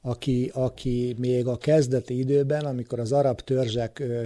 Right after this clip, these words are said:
tulajdonképpen nem voltak egységesek, hanem bálványimádóak voltak, ez az Allah egy ilyen holdisten volt, és ebből a holdistenből, ö, lett tulajdonképpen az ő istenük,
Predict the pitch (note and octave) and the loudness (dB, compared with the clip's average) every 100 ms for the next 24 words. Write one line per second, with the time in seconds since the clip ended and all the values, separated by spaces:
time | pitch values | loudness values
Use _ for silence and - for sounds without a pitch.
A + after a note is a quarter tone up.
0 | A2+ - C3 A#2+ A#2+ A#2+ B2+ - A#2+ B2 | -6 -2 0 0 -2 -2 -4 -4 -4 0
1 | C#3 B2 A#2 - A2 A2+ A2 - B2+ B2 | 0 0 -2 -4 -4 -4 -4 -2 -2 -2
2 | A#2 - C#3+ - A#2+ A2+ A2+ B2+ B2 A2 | -2 -2 -4 -4 -6 -4 -2 0 -2 -4
3 | G#2+ A2+ A2+ G#2+ G#2+ G#2+ G#2 A#2 A#2+ C3 | -6 -6 -6 -6 -4 -6 -6 -6 -4 -2
4 | D3+ D3+ - - - - C3+ A#2 A2 B2+ | -4 -4 -10 -20 -18 -4 -2 -2 -2 0
5 | B2+ A#2+ - A2+ A2 A2 F#2+ B2+ A2 G#2+ | 0 -2 -2 -6 -4 -6 -4 -2 -2 -4
6 | - - G#2+ G#2 G#2+ B2+ D3+ - - - | -4 -6 -10 -6 -4 -4 -6 -12 -20 -16
7 | - C3 B2 A#2+ A2 A#2+ B2 A2 A2 - | -4 -2 0 0 -2 0 0 0 -4 -6
8 | A2+ A2+ A2 A2 A2 A2+ - - _ - | -6 -6 -6 -4 -6 -8 -14 -20 _ -8
9 | A2+ A2 G#2+ G#2+ G#2+ _ _ - A#2 A2+ | -6 -4 -4 -6 -10 _ _ -8 -4 -4
10 | - - C3 A#2+ A2 A2+ G#2+ A#2 - A2 | -8 -8 -4 -2 -4 -6 -4 -6 -6 -8
11 | A2 A2 _ _ B2 G#2+ A#2+ A#2+ - C3+ | -8 -10 _ _ -6 -2 0 2 2 2
12 | C3 D#3 D#3 | 0 0 -2